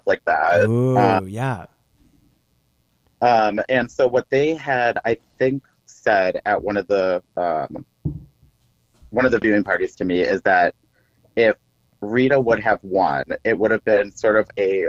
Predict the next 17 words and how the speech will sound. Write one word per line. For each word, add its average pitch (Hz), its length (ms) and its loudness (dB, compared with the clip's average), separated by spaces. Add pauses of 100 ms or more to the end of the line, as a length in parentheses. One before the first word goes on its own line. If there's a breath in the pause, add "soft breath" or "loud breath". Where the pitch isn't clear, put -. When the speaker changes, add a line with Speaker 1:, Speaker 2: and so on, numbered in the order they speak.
(100)
Speaker 1:
reverse 113 680 2
Queen 147 300 0
Thraz 139 460 0
moment 139 560 0
where 107 240 0
she 123 220 -4
would 110 140 0
have 101 200 2 (840)
voted 120 340 0
to 113 100 -4
bring 104 260 -2
somebody 95 400 -4
back. 85 380 -2 (1600 loud breath)
Speaker 2:
Whoa. 101 520 -6
Speaker 1:
Like, 113 180 -2
they 117 80 2
would 113 120 -2